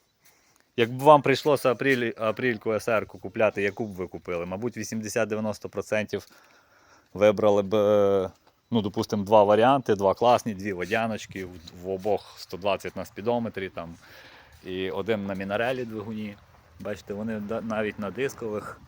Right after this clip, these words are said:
гальмах обоє, а інший на дітеч. Дітеч двигун мені дуже подобається, як він їде. Ну, правда, карбюраторна, тому що інжекторна версія, то інжектор на наших бензинах, люди навіть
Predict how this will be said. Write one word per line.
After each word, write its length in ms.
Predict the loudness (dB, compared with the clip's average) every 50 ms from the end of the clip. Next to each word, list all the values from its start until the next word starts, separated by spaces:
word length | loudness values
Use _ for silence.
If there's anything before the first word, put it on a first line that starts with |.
| -20 -10 -4
гальмах 460 | -2 0 0 0 -4 -8 -10 -10 -12
обоє, 360 | -14 -12 -12 -12 -12 -12 -12 -14 -18 -20 -20 -20 -16 -12
а 100 | -12 -12
інший 360 | -10 -10 -10 -10 -10 -10 -10
на 120 | -8 -8
дітеч. 640 | -8 -8 -10 -10 -6 -4 -4 -4 -4 -6 -10 -14 -18 -18 -18
Дітеч 420 | -18 -10 -4 0 0 0 0 -2 -6
двигун 420 | -8 -6 -6 -6 -4 -6 -6 -6 -6
мені 160 | -6 -6 -8
дуже 320 | -8 -10 -12 -12 -12 -14 -16
подобається, 720 | -16 -16 -14 -12 -12 -12 -12 -12 -12 -14 -14 -16 -14 -14 -12
як 240 | -12 -12 -12 _ -14
він 120 | -16 -14
їде. 280 | -12 -10 -10 -10 -10 -10
Ну, 100 | -16 -12
правда, 280 | -6 -4 -4 -2 -2 -4
карбюраторна, 720 | -4 -4 -6 -6 -4 -2 0 0 0 0 -4 -8 -10 -10
тому 180 | -10 -10 -12 -10
що 180 | -8 -8 -8 -8 -10 -20 -20 -20 -20 _
інжекторна 600 | -12 -10 -4 0 0 0 0 -2 -4 -4 -2 -2 0
версія, 520 | 2 2 2 2 0 -4 -2 -2 -2 -2
то 160 | -2 -4 -4
інжектор 540 | -4 -4 -4 -2 0 0 0 0 0 -4 -4
на 100 | -2 -2
наших 320 | 0 0 -2 -2 -4 -6 -8
бензинах, 680 | -8 -10 -10 -10 -10 -8 -4 -4 -4 -4 -6 -10 -16 -12
люди 280 | -10 -10 -8 -8 -8 -8 -8
навіть 320 | -6 -4 -4 -4 -6 -8